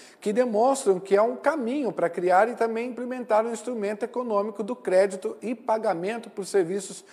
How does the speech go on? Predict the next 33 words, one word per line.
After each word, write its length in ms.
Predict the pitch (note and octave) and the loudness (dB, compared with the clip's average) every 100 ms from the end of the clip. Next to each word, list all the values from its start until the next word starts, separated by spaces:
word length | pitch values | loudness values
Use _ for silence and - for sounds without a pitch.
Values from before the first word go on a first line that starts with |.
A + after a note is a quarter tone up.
| - - | -20 -6
ambientais. 720 | A3 G#3+ G#3 G3+ G#3 C3+ C#3 | -2 0 2 0 2 2 2
De 80 | F3 | -2
que 100 | G3+ | -4
maneira 440 | F#4 F4+ B3 C4+ A3+ | -2 -2 2 2 0
os 100 | - | 0
produtores 600 | G#3 F3 F3+ G3+ F#3+ F3+ | 0 0 2 2 0 -4
receberam 580 | F#3 - D3+ F3 G#3 G3 | -4 -4 2 4 4 4
essa 240 | E3+ F3 | -2 -6
informação 720 | - D3+ C#3 C3 - G#3+ C#4 - - - - | -4 -4 -2 -2 0 0 -2 -10 -20 -8 -4
e 120 | A3+ | -2
como 340 | D#4 E4+ E4 | 2 2 0
que 100 | - | 2
eles 220 | A3 G#3 | 2 2
vão 240 | G3 A3+ B3+ | 0 0 0
conseguir 520 | A3 G#3 G3+ F#3 A#3 | -2 -4 -4 -6 -6
contribuir 760 | B3 C#4+ B3+ A#3+ G#3 A3 B3+ A#3+ | -6 -6 -6 -4 -2 0 -2 4
pra 180 | G3 | 4
isso, 360 | D3+ A#2+ - C3+ | 6 0 -4 -4
né? 140 | E3+ | -4
De 120 | E3+ - | -6 -6
que 100 | C4 | -4
maneira 460 | B3+ A3+ B3 A#3+ - - | -2 6 6 6 -2 2
a 160 | G3+ A#3 | 6 6
cadeia 640 | A3 G3 E3 A3+ B3 G#3+ | 4 2 6 6 6 4
como 360 | - G#3 G#3 E3 | 4 -2 0 -6
um 40 | |
todo 440 | - G#3+ A3+ E3+ | 2 6 8 6
vai 160 | E3+ F#3+ | 4 2
estar 320 | F#3 - A3 | 2 2 2
interligada 920 | B3 D4+ C4+ A3+ G3+ E3+ G3+ G#3+ G#3+ - | 0 -2 0 0 2 4 6 6 2 0
a 120 | F#3+ | 0
esse 280 | F#3+ F#3 F3+ | 0 -2 -8
processo? 680 | E3+ D#3+ - A#2+ G2 - | -8 -6 -4 -4 -6 -14